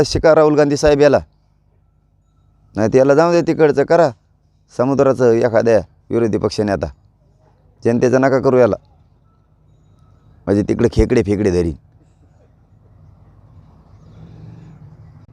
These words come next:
अहो, कुठं संताप व्यक्त केला? तुमचं चॅनलच म्हणायला लागलं बा एकटंच लई. संताप तरी व्यक्त केला का? म्हणलो मी एवढा मोठा व्यासपीठ उभा राहिलं त्याला.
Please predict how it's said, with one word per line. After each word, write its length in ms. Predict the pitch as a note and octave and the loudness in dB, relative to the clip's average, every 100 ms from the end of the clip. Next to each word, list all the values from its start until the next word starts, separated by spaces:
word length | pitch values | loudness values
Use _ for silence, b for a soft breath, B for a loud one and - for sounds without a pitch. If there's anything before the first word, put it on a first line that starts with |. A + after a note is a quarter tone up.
| D#3 - - - - - - - - - _ - - | -20 -20 -20 -20 -20 -20 -20 -20 -20 -20 _ -20 -4
अहो, 140 | G2 | -2
कुठं 260 | F#2+ B2 C3+ | 0 2 2
संताप 360 | - C#3+ C#3+ C3 | 2 -2 -2 -2
व्यक्त 260 | C#3+ - | -2 -2
केला? 320 | C#3 C#3 C3+ | -2 0 2
तुमचं 340 | B2 C3 B2+ C3 | 2 -2 -4 -4
चॅनलच 460 | - C#3 C#3 C#3 | -4 -4 -4 -4
म्हणायला 280 | D3+ D3+ D#3 | -4 -4 -2
लागलं 240 | D#3 D3+ D3 | -2 0 0
बा 80 | |
एकटंच 380 | C#3+ D3 - B2 | 0 0 -2 -4
लई. 180 | A#2 A2+ - - - - - - - - - - | -2 -4 -6 -20 -20 -20 -20 -20 -20 -20 -20 -8
संताप 280 | A#2+ C3 D3 - | -4 -2 -2 0
तरी 120 | E3 | 0
व्यक्त 220 | F#3 F#3 | 0 0
केला 280 | F3 E3 A#2 | 0 2 2
का? 80 | D#2+ - - - - - - - - - | 0 -14 -20 -20 -20 -20 -20 -20 -20 -10
म्हणलो 460 | G2 C3 D#3 F#3 | -4 0 2 2
मी 220 | G3+ G#3 F#3 | 0 0 0
एवढा 240 | D#3 D#3 | 0 0
मोठा 560 | D#3 D#3 D#3+ E3 G3 G3 _ _ _ _ | 0 -2 0 2 2 -2 _ _ _ _
व्यासपीठ 480 | - B2 C3 - F#3 | -4 -4 -4 -4 -2
उभा 200 | F#3+ F3+ | 0 2
राहिलं 260 | F3+ F3 D#3+ | 2 2 0
त्याला. 300 | D#3+ D3 | 2 4